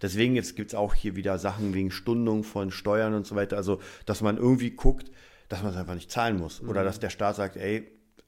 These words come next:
Speaker 1: weil das ist, also dann kannst du dir sicher sein, dass alles insolvent geht. Ich meine, bei dir hast du ja auch schon erzählt, diese, diese Läden, diese, ähm, sag ich mal, Restaurantkultur und sowas, die überleben ja auch nicht so viele Monate,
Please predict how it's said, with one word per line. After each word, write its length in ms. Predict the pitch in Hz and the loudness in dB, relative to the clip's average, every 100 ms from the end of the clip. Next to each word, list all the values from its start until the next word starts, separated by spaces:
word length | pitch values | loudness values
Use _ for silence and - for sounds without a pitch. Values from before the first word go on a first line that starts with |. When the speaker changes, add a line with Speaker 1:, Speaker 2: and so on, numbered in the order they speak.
| _ _ | _ _
Speaker 1:
weil 160 | 92 87 | -2 -2
das 180 | 90 98 | -2 -4
ist, 440 | 92 - - - _ _ 110 - - - | -8 -10 -12 -16 _ _ -10 -10 -12 -2
also 160 | 107 | 0
dann 220 | 101 131 170 | 4 4 4
kannst 260 | 170 165 | -2 -2
du 40 | 139 | -4
dir 40 | |
sicher 220 | 135 147 | -2 -2
sein, 80 | 139 | -2
dass 80 | 120 | -4
alles 240 | - 139 | -6 -6
insolvent 540 | 135 113 110 101 101 - | -4 0 0 0 -2 -8
geht. 180 | - - | -14 -10
Ich 140 | 101 | -2
meine, 260 | 123 131 127 - - - | 2 2 0 -8 -18 2
bei 140 | 117 | 2
dir 220 | 113 135 | 6 4
hast 120 | 123 113 | 4 -2
du 60 | |
ja 60 | 107 | -4
auch 80 | 120 | 4
schon 140 | 127 | 4
erzählt, 340 | 117 113 120 101 | 4 -2 -6 -4
diese, 160 | 101 | -4
diese 220 | 92 95 95 | -2 -2 0
Läden, 340 | 92 120 120 | 2 2 0
diese, 400 | 107 101 98 95 90 | -2 0 0 0 -2
ähm, 320 | 92 95 87 | -2 -4 -4
sag 100 | 95 | -6
ich 80 | 90 | -4
mal, 260 | 98 90 87 | -4 -4 -4
Restaurantkultur 1080 | 90 - 101 90 113 127 - 120 - 123 120 | -6 -6 -6 2 2 2 0 -2 0 0 0
und 120 | 120 | 2
sowas, 220 | 123 120 - - - - | 0 0 -8 -20 -16 -6
die 40 | |
überleben 400 | 120 101 104 117 | -2 0 0 0
ja 60 | 101 | -2
auch 160 | 135 | -4
nicht 160 | 151 120 | -4 -6
so 80 | - | -6
viele 160 | 98 | -4
Monate, 520 | 90 92 90 90 95 | -2 0 -2 -4 -6